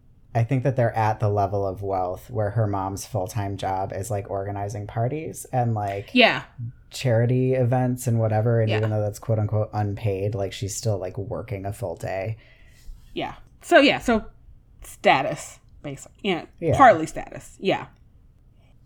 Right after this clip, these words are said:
Speaker 1: I don't know. I mean, if Helen just doesn't come from money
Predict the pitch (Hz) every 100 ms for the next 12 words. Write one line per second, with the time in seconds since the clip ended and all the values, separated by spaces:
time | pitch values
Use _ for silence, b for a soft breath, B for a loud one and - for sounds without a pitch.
0 | - - 180 226 262 202 143 160 165 -
1 | 165 185 196 185 165 160 160 160 160 165
2 | 135 117 139 139 123 131 147